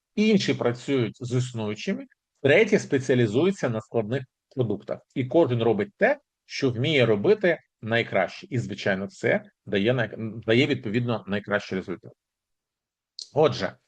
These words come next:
як це виправити? Наймайте людей під конкретні завдання, а не намагайтеся переробити тих, хто у вас є. Якщо хочете працювати з холодними дзвінками, знайдіть енергійних людей, які не бояться відмов і люблять полювати.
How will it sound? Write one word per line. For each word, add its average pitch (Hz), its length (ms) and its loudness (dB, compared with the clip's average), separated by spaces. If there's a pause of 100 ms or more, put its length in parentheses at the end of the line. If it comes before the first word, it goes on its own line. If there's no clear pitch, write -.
(400)
як 165 300 2
це 156 120 2
виправити? 104 680 0
Наймайте 151 640 2
людей 131 360 2
під 127 160 -6
конкретні 131 540 0
завдання, 107 640 -2 (360)
а 131 60 2
не 143 100 4
намагайтеся 131 600 2
переробити 123 520 0 (100)
тих, 180 200 -2 (120)
хто 107 140 -2
у 95 100 2
вас 110 360 0
є. 82 260 -6 (840)
Якщо 147 360 2
хочете 196 360 0
працювати 156 520 2
з 131 60 -12
холодними 156 380 0
дзвінками, 107 520 -2
знайдіть 139 480 -2
енергійних 131 600 0
людей, 156 340 2
які 131 180 -2
не 120 120 0
бояться 120 440 0
відмов 147 400 -4
і 113 80 0
люблять 139 440 0
полювати. 95 560 -2